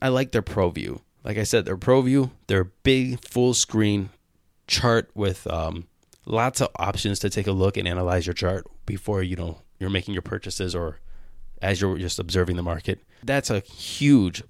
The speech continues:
plus. Now, I don't, I know I didn't say, I didn't say pros before, um, but I'm gonna go with the cons.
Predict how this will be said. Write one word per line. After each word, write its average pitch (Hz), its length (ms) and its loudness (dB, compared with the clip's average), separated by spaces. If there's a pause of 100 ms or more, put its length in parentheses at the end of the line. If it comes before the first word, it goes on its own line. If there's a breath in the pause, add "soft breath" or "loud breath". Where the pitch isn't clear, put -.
(120)
plus. - 540 -6 (320)
Now, 131 260 2
I 123 80 2
don't, 135 180 4
I 107 100 2
know 117 120 6
I 107 100 6
didn't 90 320 0
say, - 220 -4
I 95 140 0
didn't 90 160 0
say 85 100 0
pros 85 560 -2
before, 82 480 -4 (440)
um, 90 440 -10
but 90 240 -4 (560)
I'm 120 80 -2
gonna 123 140 2
go 110 80 6
with 98 100 0
the 101 80 -6
cons. - 640 -14